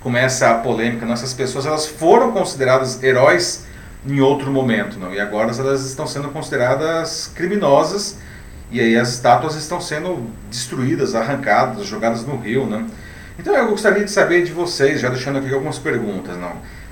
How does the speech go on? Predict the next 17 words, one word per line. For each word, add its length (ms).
Essas 240
estátuas, 640
elas, 400
elas 200
deveriam 300
ser 220
removidas 840
ou, 260
ou 60
destruídas, 760
não? 220
Será 240
que 100
isso 180
não 140
é 40
uma 420